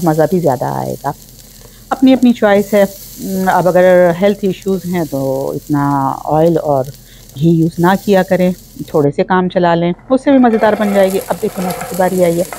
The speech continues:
अब मटर को fry करें तो उसके साथ जो है वो आप, अ, कटा हुआ onion, अ, डाल लें, क्योंकि वरना ये जो मटर है ना, ये आपको पता है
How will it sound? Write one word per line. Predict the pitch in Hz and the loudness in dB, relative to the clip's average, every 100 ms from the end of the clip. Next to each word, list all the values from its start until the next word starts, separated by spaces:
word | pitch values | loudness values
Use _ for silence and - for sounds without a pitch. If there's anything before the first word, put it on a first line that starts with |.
| - - - - | -16 -18 -16 -4
अब | 226 | 2
मटर | 214 202 262 | 2 2 2
को | 269 | 2
fry | 254 226 208 | 0 0 0
करें | 214 214 214 220 | 0 0 0 -2
तो | 202 196 208 226 - - - - - - - - - | 0 2 4 2 -2 -20 -20 -20 -20 -20 -20 -8 -4
उसके | 220 - | -2 0
साथ | 247 - 208 226 | -2 0 0 0
जो | 214 | 0
है | 202 180 165 196 | -2 0 0 0
वो | 202 | 0
आप, | 185 - 170 202 - - - - - - - - | 0 0 -2 -4 -6 -20 -20 -20 -18 -20 -6 0
अ, | 208 208 202 | 2 4 2
कटा | - 240 285 | 0 2 2
हुआ | 254 214 | 4 2
onion, | - 196 208 240 240 - | 0 0 0 0 0 -2
अ, | 214 208 208 | 0 0 0
डाल | 202 202 | 2 4
लें, | 214 240 | 4 2
क्योंकि | 240 - 220 214 233 220 220 214 - - | 0 -6 -8 0 4 4 4 2 -4 -6
वरना | 180 190 214 | -2 0 0
ये | 214 208 | 0 -2
जो | 190 | -2
मटर | 165 160 | -2 0
है | 214 | 0
ना, | 214 | 0
ये | 233 208 202 - - - - | 0 0 0 -2 -8 -10 -8
आपको | - | -6
पता | 185 233 | -4 -2
है | 233 | -2